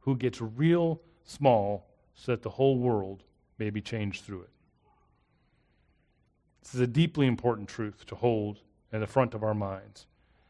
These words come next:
because it runs counter to our very nature. It runs counter to mine. We are all at least, I think, or maybe I'm just projecting myself on you here, and I'm sorry, I think we're all a bit narcissistic.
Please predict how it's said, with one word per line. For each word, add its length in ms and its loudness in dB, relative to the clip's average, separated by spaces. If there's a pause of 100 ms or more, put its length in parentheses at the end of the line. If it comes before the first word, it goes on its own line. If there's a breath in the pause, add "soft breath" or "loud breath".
(120)
because 240 2
it 60 0
runs 240 6
counter 520 4
to 200 0
our 120 6
very 220 2
nature. 380 0 (1600)
It 140 -10
runs 220 2
counter 360 4
to 80 2
mine. 420 -2 (1600)
We 180 8
are 100 12
all 300 12
at 100 4
least, 400 2
I 160 6
think, 380 0
or 60 0
maybe 240 0
I'm 120 2
just 140 -8
projecting 480 -8
myself 420 -2
on 140 0
you 80 -2
here, 220 -2
and 80 -4
I'm 80 -8
sorry, 320 2
I 40 2
think 200 -2
we're 160 2
all 260 6
a 80 2
bit 340 2
narcissistic. 800 -4